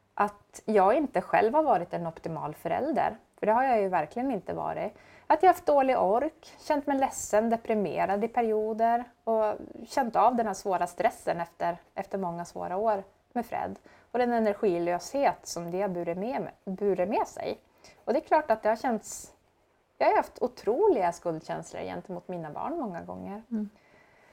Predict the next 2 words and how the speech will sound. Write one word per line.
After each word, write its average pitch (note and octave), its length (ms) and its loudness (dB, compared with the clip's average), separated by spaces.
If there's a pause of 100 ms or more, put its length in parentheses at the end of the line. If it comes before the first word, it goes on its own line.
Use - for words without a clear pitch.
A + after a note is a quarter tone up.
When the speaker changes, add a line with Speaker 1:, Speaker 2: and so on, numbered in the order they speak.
(1080)
Speaker 1:
Eh, F#3+ 680 -2 (220)
ja. C#4+ 500 4